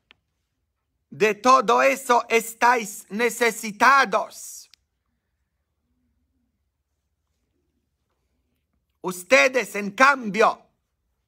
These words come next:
busquen primero el reino de Dios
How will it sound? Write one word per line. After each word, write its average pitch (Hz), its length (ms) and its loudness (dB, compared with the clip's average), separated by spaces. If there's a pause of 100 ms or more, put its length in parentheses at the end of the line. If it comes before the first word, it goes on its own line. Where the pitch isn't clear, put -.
(420)
busquen 202 800 -6
primero 170 580 -6 (1200)
el 147 240 -4
reino 254 600 2
de 214 160 -2
Dios - 840 -6